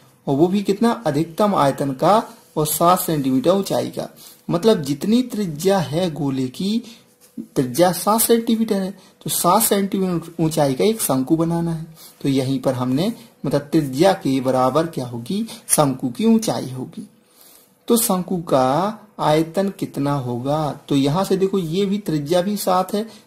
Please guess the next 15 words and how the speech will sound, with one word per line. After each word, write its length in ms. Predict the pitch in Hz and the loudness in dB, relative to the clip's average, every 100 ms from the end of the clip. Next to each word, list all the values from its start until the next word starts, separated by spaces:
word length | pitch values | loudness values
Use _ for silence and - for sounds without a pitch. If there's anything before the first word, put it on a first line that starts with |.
| _ 170 | _ -4
और 60 | |
ये 320 | 135 139 160 151 | 0 2 0 0
ऊंचाई 360 | 135 139 135 135 | -2 0 0 0
भी 120 | 175 | -2
सात 360 | - 160 160 160 | -2 -2 -2 -6
है। 120 | 143 - _ | -10 -12 _
बस 220 | 180 202 | -2 0
अब 220 | - 151 | 2 4
आ-, 160 | 143 - | 4 2
आप 220 | 156 147 156 | 2 2 2
आराम 300 | 147 156 185 | 4 4 2
से 140 | 196 | -2
निकाल 280 | 196 190 185 | -2 -2 -2
सकते 340 | 190 175 - | -4 -6 -6
हैं। 180 | 170 170 | -4 -6